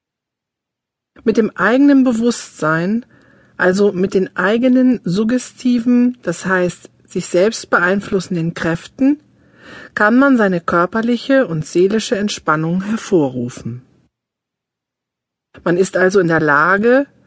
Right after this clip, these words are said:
mit autosuggestiven, sich selbst beeinflussenden Formeln seinen Körper und Geist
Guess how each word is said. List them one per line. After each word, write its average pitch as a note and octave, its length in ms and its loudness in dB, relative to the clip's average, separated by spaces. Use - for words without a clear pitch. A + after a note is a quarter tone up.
mit - 180 -8
autosuggestiven, G#3+ 1120 0
sich C#3+ 220 -8
selbst - 480 -4
beeinflussenden F3 800 -2
Formeln E3+ 720 -2
seinen F#3 360 0
Körper G3 500 0
und G3+ 200 -4
Geist F3 540 -2